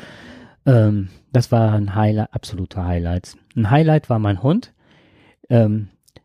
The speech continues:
Speaker 2: lange Strecken geradeaus, kein Thema. Schweden, traumhaft. Ne, bis Flensburg hoch, traumhaft, kein Problem. Serpentin steht sie auf, hechelt. Das war für sie, also
Speaker 1: Mhm.
Speaker 2: manche Strecken waren nicht so schön für sie.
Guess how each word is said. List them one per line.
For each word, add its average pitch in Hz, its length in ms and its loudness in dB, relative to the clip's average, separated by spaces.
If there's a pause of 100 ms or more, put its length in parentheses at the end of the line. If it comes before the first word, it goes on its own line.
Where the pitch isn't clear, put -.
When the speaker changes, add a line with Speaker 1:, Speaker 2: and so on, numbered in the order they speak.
(220)
Speaker 2:
lange 175 300 2
Strecken 147 460 0
geradeaus, 117 600 0
kein 113 220 -2
Thema. 104 280 -2
Schweden, 113 440 0
traumhaft. 95 840 -4
Ne, 123 320 0
bis 120 280 -2 (180)
Flensburg 120 540 -2
hoch, 110 280 -4
traumhaft, 92 640 -2
kein 107 280 -2
Problem. 92 360 -8 (380)
Serpentin 135 720 0
steht - 220 -10
sie - 120 -8
auf, 107 240 -6
hechelt. 92 540 -4
Das - 240 -8
war 117 100 0
für 110 200 -2
sie, 107 240 -4
also 104 240 -2 (240)
Speaker 1:
Mhm. 92 200 -4
Speaker 2:
manche 139 280 2
Strecken 120 480 -2
waren 110 160 0
nicht 107 140 -4
so 117 100 -4
schön 98 320 -2
für - 140 -16
sie. 87 280 -12